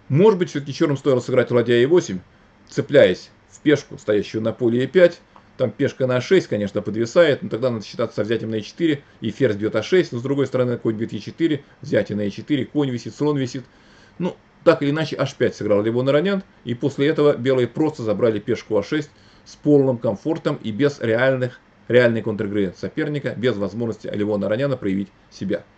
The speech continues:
аш четыре, то есть де-, чёрные делают ставку на то, чтобы начать атаку на белого короля, может быть,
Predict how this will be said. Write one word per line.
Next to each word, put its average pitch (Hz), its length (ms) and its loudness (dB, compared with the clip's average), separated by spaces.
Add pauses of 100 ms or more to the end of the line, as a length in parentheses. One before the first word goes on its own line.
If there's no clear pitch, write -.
(320)
аш - 160 -2
четыре, 147 440 -6 (200)
то 135 80 0
есть 107 140 6
де-, 113 100 -8
чёрные 127 300 0
делают 120 240 0
ставку 117 380 -2
на 107 120 -4
то, 117 120 -2
чтобы 107 280 -2
начать 101 360 -2
атаку 104 420 -6
на 98 120 -4
белого 107 320 2
короля, 143 340 2
может 113 380 0
быть, 160 260 0